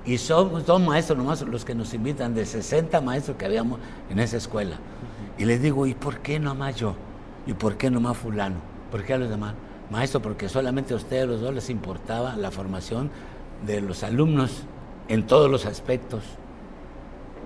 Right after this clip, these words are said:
Speaker 1: Y le digo, "Oye, ¿y cómo, cómo se enojaban ustedes?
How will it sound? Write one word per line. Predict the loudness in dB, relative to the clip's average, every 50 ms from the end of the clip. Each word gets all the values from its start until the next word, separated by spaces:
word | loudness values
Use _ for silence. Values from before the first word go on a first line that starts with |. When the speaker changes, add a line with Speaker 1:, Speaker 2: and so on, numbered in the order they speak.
| -14 -14 -14 -14 -14 -14 -12 -2 2
Speaker 1:
Y | 2 4
le | 4 4
digo, | 4 4 6 6 6
"Oye, | 6 6 2 -2 -6 -10 -12 -12 -12 -14 -14 -14 -14 -10 -6
¿y | -6 -6
cómo, | -4 0 0 2 2 2 0 -2
cómo | -4 -2 0 0 0 0
se | -2 -2 -4
enojaban | -4 -4 -4 -4 -4 -4 -4 -2 -4 -4
ustedes? | -4 -6 -8 -6 -6 -4 -4 -6 -8